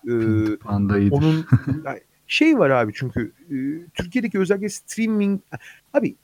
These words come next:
Speaker 1: herhangi bir şekilde yayıncı olduğun zaman, bireysel bir yayıncı olsam bile ben herhalde medyadan geldiğim için biraz belki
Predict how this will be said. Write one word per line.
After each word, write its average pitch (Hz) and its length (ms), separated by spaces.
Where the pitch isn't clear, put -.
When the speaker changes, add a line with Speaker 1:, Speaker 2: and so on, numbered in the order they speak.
Speaker 1:
herhangi 254 400
bir 233 60
şekilde 190 240
yayıncı 170 420
olduğun 170 220
zaman, 107 280
bireysel 180 460
bir 190 60
yayıncı 156 360
olsam 156 480
bile 117 300
ben 254 100
herhalde 233 520
medyadan 185 540
geldiğim 190 380
için 123 260
biraz 107 260
belki 117 460